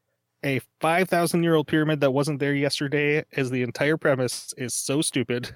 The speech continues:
and yet I love it so much. It's so Doctor Who.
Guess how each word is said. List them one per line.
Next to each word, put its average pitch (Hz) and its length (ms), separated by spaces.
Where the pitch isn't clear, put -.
and 135 180
yet 120 260
I 135 60
love 123 180
it 123 100
so 135 100
much. 117 340
It's 131 200
so 147 180
Doctor 127 300
Who. 113 200